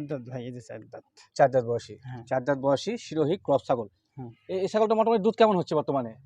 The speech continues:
Speaker 1: বর্তমান তিন পর উপরে ভাই।
Speaker 2: তিন পর
Speaker 1: যে কেউ,
Speaker 2: মতো
Speaker 1: হ্যাঁ,
Speaker 2: বর্তমানে
Speaker 1: কোনো,
Speaker 2: হচ্ছে?
Speaker 1: হ্যাঁ, তিন পর
Speaker 2: আচ্ছা।
Speaker 1: উপরে।
Speaker 2: আর বর্তমান কি অবস্থা, গাভীন কত মাসের?
Speaker 1: দুই মাস কয়েকদিন হবে ভাই।
Speaker 2: দুই মাস
Speaker 1: হ্যাঁ।
Speaker 2: কিছুদিন হলো?
Speaker 1: হ্যাঁ,
Speaker 2: গৃহস্থের
Speaker 1: কিছুদিন
Speaker 2: কথা
Speaker 1: হলো।
Speaker 2: অনুযায়ী
Speaker 1: হ্যাঁ,
Speaker 2: নাকি?
Speaker 1: গৃহস্থের কথা
Speaker 2: আচ্ছা।
Speaker 1: অনুযায়ী।
Speaker 2: তো আপনি বিক্রয়ের জন্য এই ছাগলটার দাম কেমন চাচ্ছেন ভাইয়া?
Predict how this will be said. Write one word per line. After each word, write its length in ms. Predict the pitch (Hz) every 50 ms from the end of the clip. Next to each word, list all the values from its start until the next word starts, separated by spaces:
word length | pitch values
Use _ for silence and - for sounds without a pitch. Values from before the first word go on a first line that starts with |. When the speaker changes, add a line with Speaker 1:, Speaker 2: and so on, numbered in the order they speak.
| -
Speaker 1:
বর্তমান 360 | 196 208 208 - - 233 233 226
তিন 200 | - 247 233 233 220
পর 140 | 190 214 196
উপরে 240 | 190 180 156 170 160
ভাই। 200 | 135 139 139 127 117 120 - _
Speaker 2:
তিন 120 | 202 214 208
পর 100 | 196 196
Speaker 1:
যে 40 | 185
কেউ, 180 | 190 - 196
Speaker 2:
মতো 80 | 185 175
Speaker 1:
হ্যাঁ, 120 | 180 175
Speaker 2:
বর্তমানে 100 | 170 170
Speaker 1:
কোনো, 120 | 175 196 180
Speaker 2:
হচ্ছে? 140 | 170 170 170
Speaker 1:
হ্যাঁ, 200 | 160 160 143 139
তিন 160 | - - 185 175
পর 100 | 160 170
Speaker 2:
আচ্ছা। 160 | 160 151 135 107
Speaker 1:
উপরে। 120 | 139 135 120 -
Speaker 2:
আর 100 | - 139 143
বর্তমান 280 | 175 180 - 202 208 196
কি 80 | - 214
অবস্থা, 200 | 208 202 185 226
গাভীন 200 | 185 185 190 196
কত 140 | 190 190 180
মাসের? 240 | 185 185 156 208 - - _ _ _ _ _
Speaker 1:
দুই 180 | 170 208 247 247 240
মাস 220 | 233 226 226 - -
কয়েকদিন 380 | - 220 214 208 196 185 208 190
হবে 200 | 160 165 151 139 127
ভাই। 160 | 127 123 113 110 120 _
Speaker 2:
দুই 140 | 131 165 196
মাস 200 | 185 180 202 202 -
Speaker 1:
হ্যাঁ। 220 | 151 151 147 127
Speaker 2:
কিছুদিন 240 | 175 170 165 180 170
হলো? 180 | 156 151 123
Speaker 1:
হ্যাঁ, 220 | 110 135 156 139 127 120
Speaker 2:
গৃহস্থের 260 | 131 190 214 160 127
Speaker 1:
কিছুদিন 160 | 226 220 220
Speaker 2:
কথা 120 | 190 - 196
Speaker 1:
হলো। 60 | 180
Speaker 2:
অনুযায়ী 200 | 170 160 147 147
Speaker 1:
হ্যাঁ, 240 | 156 185 165 147 143
Speaker 2:
নাকি? 140 | 139 131 151 156 147
Speaker 1:
গৃহস্থের 280 | 147 160 160 - 160 147
কথা 120 | 143 143
Speaker 2:
আচ্ছা। 120 | 139 135 127
Speaker 1:
অনুযায়ী। 240 | 127 123 120 127 135 143 - _ _ _
Speaker 2:
তো 60 | 170 160 175 - - -
আপনি 180 | 160 165 196 208
বিক্রয়ের 320 | 185 208 208 - 226 214 202
জন্য 120 | 220 226
এই 80 | 226 -
ছাগলটার 300 | - 220 202 202 208 190
দাম 80 | 208 202
কেমন 180 | 180 202 196 160
চাচ্ছেন 200 | 180 147 160 139
ভাইয়া? 180 | 131 113 -